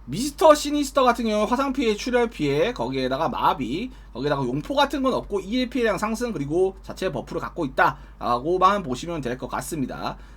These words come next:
거기에다가 콜로서스 같은 경우에는 추가 화상 피해, 출혈 피해, 탄성 제거, 무력화의 마비, 모든 일반 방어력 마이너스 칠십 프로까지, 치명타, 치피, 뭐 복붙입니다. 거의 복붙이라고 보시면 될 것 같고요. 얘 둘은 약간 이제 피브이피보다,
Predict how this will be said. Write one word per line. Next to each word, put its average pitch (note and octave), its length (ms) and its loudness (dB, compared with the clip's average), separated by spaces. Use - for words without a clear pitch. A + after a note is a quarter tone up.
거기에다가 C3 680 0
콜로서스 C4+ 460 0
같은 G3+ 260 2
경우에는 D3 560 0
추가 A3 260 0
화상 G3 220 0
피해, F#3 220 -2
출혈 G#3+ 320 -2
피해, G#3 180 -2
탄성 G3+ 300 -4
제거, A#2+ 440 -4
무력화의 C#3 640 0
마비, C3+ 520 2
모든 C#3 280 -2
일반 D#3+ 200 0
방어력 D3 460 2
마이너스 C#3 280 -4
칠십 - 220 -12
프로까지, C3 600 -4
치명타, G3 280 -4
치피, G3 260 -8
뭐 D#3+ 220 2
복붙입니다. G#3 720 0
거의 B3 160 0
복붙이라고 F3+ 480 -4
보시면 B2+ 220 -6
될 B2 80 -2
것 C#3+ 80 -4
같고요. C3+ 380 -2
얘 A3 220 2
둘은 A#3 260 0
약간 G3+ 320 2
이제 F#3+ 100 0
피브이피보다, B3+ 760 -2